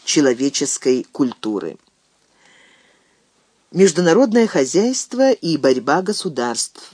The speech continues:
за семнадцатое августа тысяча девятьсот семнадцатого года, страница четвёртая. Бухарин постоянно обращался к этой теме в своих сочинениях, например, статья «Кризис буржуазной культуры» седьмого ноября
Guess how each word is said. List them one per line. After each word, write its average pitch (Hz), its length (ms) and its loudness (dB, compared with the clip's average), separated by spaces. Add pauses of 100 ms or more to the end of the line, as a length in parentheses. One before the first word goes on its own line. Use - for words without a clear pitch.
(160)
за 120 600 -4
семнадцатое 113 680 -6
августа 185 440 -6
тысяча - 340 -8
девятьсот 151 360 -2 (280)
семнадцатого 127 840 -4
года, 120 360 -2
страница 170 480 -6
четвёртая. 101 760 -10 (360)
Бухарин 202 480 0
постоянно 196 800 0
обращался 127 640 -2
к - 60 -8
этой 123 220 -4
теме 202 420 0 (220)
в - 80 -20
своих 131 500 -2 (160)
сочинениях, 117 840 -6
например, 147 400 -4
статья 127 600 -6 (280)
«Кризис 202 600 -2
буржуазной 147 680 -4
культуры» 123 800 -4 (380)
седьмого 135 480 -4
ноября 139 480 -2